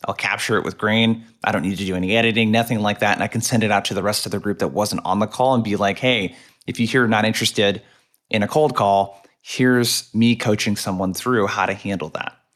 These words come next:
And I can repurpose it for a bunch of different things. It could be for your playbook,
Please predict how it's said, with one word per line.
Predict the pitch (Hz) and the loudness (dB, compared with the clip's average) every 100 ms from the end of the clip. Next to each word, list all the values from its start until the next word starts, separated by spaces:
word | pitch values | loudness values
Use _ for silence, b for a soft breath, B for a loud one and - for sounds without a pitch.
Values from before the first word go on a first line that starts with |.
| b b b b - | b b b b -2
And | 113 | 0
I | |
can | 120 | 2
repurpose | 110 131 143 131 123 | 2 4 2 2 2
it | 120 - | 0 2
for | 117 | 0
a | 104 | 2
bunch | 110 110 113 | 2 2 2
of | |
different | 104 - 80 | -2 -4 -6
things. | 80 76 - | -6 -4 -4
It | |
could | 98 - | -4 -2
be | 110 | -4
for | - | -4
your | 80 73 | -8 -10
playbook, | - 131 135 127 123 120 123 | -2 2 4 4 4 2 -2